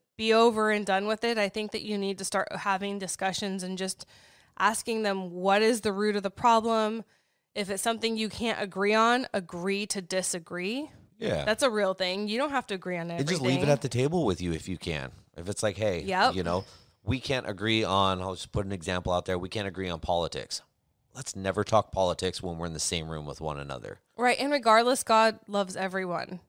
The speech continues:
Speaker 1: I, I mean,
Speaker 2: Sure.
Speaker 1: uh, even a bigger picture than, like,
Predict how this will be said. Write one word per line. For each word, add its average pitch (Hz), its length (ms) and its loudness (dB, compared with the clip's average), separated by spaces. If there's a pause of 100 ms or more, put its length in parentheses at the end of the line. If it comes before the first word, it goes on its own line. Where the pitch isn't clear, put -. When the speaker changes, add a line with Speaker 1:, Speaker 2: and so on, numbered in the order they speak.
(120)
Speaker 1:
I, 247 200 4
I - 60 0
mean, 320 240 2
Speaker 2:
Sure. 330 180 4
Speaker 1:
uh, - 120 4
even 320 300 0
a 294 40 -2
bigger 226 340 2
picture 254 440 -2
than, 202 200 -6
like, 190 280 -8